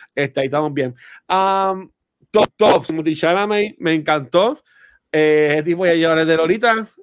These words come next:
está súper cabrón. Sé que a Gabriel no le gustó, pero a mí sí me gustó lo de Keegan Michael Key,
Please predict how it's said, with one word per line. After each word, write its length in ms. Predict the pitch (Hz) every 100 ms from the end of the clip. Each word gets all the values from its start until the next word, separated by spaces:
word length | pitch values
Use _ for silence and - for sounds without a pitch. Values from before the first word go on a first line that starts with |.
| _ -
está 140 | 135 131
súper 220 | 175 170
cabrón. 380 | 175 165 202 220 _ _ _
Sé 240 | - 269
que 60 | 294
a 160 | 294
Gabriel 220 | 277 269 277
no 100 | 254
le 100 | 262
gustó, 680 | 262 - - 220 226 269 -
pero 240 | 214 202
a 80 | 196
mí 180 | 208 233
sí 120 | 277
me 100 | 285
gustó 560 | 262 240 180 214 220 220
lo 100 | 220
de 160 | 214 190
Keegan 420 | - 196 208 214
Michael 340 | 202 185 208 185
Key, 320 | 165 165